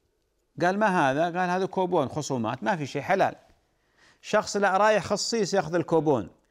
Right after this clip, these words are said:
وراح يشتري أشياء ما يريدها وغير محتاج لها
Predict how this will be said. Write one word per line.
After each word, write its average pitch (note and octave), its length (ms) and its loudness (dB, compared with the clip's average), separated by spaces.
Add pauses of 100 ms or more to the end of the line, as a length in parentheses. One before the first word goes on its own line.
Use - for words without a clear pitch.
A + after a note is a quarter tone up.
(160)
وراح E3+ 300 2
يشتري F3+ 460 -2
أشياء F#3+ 500 2 (680)
ما F3 220 0
يريدها F#3 440 4
وغير E3 260 0
محتاج D#3+ 440 0
لها G#2 280 -6